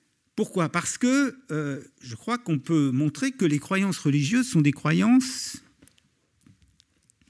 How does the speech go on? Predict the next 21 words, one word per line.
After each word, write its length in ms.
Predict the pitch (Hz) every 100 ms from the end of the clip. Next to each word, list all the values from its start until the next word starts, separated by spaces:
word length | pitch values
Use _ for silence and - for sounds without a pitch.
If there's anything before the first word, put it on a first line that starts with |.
| _ _
et 80 | -
ces 280 | - - 151
croyances-là, 600 | - 131 131 127 180 220
c'est 220 | - 127 - - 139
les 140 | 131
croyances 400 | - 131 143 139
que 80 | 131
j'ai 160 | 120
énoncées, 420 | 123 127 127 220 233
sont 240 | - 160
des 140 | 147
croyances 340 | - 180 220 -
que 80 | 143
j'appellerais 1300 | 147 135 175 214 196 - - 135 123 117 185 220 -
sérieuses. 920 | - - 190 143 127 113 104 90 - - _ _ _ _ _ _ _ _ _ _ _ _ _ _ _ _ _ _ _ _ _ _ _ _ _ _ _ _ _ _ _ _ _ _ _ _ _ _ _ _ _ _ -
Qu'est-ce 180 | 214 -
que 80 |
c'est 160 | 220 262
qu'une 160 | 214 180
croyance 340 | 190 202 208
sérieuse ? 760 | - 202 165 139 120 95 95